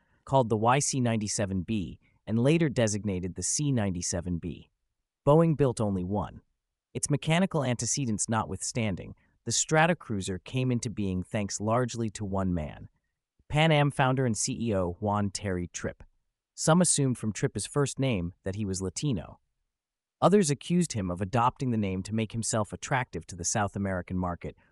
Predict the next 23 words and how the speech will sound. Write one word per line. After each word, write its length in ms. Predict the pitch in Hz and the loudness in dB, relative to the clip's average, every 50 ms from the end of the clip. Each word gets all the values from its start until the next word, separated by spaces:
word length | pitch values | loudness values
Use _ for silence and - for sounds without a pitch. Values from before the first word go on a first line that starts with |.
| _ - | _ -8
where 140 | 95 101 - | -6 -6 -4
Pan 280 | - 131 139 131 123 | -2 -2 0 0 0
Am 220 | 113 104 101 95 90 | 0 0 -2 -2 -2
originally 460 | 92 98 101 92 - 87 80 76 78 | -2 -2 -4 -4 -4 -6 -8 -8 -10
flew. 360 | - - 85 78 76 - - _ _ _ _ _ _ _ _ _ _ _ _ _ - | -10 -10 -10 -10 -10 -12 -16 _ _ _ _ _ _ _ _ _ _ _ _ _ -8
The 80 | 120 | -6
truth 400 | - - - - 202 220 - - | -6 -4 0 2 2 2 2 0
is 160 | 151 135 113 | 0 0 0
that 180 | - 104 - - | -2 -2 -4 -4
Trippe 360 | - - - 160 156 - - - - | -6 -2 0 0 0 -2 -4 -12 -8
was 160 | 98 110 101 | -4 -4 -2
a 80 | 104 95 | -2 -2
white-bread 640 | 92 95 110 123 127 - - _ - 123 117 107 101 | -2 0 2 2 2 0 -2 _ -2 0 2 2 0
Yali 600 | 98 95 101 101 104 104 98 85 71 - - - _ _ _ _ _ | 0 -2 0 2 2 2 0 -2 -4 -10 -14 -18 _ _ _ _ _
who 120 | - 127 | 0 0
had 140 | 123 117 104 | 2 2 2
been 180 | 120 117 117 117 | 2 2 4 4
named 320 | 123 131 143 151 156 - | 4 4 4 4 2 2
after 320 | - 104 110 - - 107 95 | 0 -2 -4 -4 -4 -4 -4
a 60 | 90 | -4
distant 500 | 87 - 139 143 135 - - 147 127 - | -2 0 0 0 0 0 -2 -2 -2 -2
Venezuelan 640 | - 113 113 110 104 98 101 107 107 101 101 95 92 | -2 0 0 0 0 0 -2 0 0 0 0 0 0
relative, 640 | 92 95 95 87 80 - - - - - - _ | 0 0 -2 -2 -4 -6 -10 -12 -14 -16 -18 _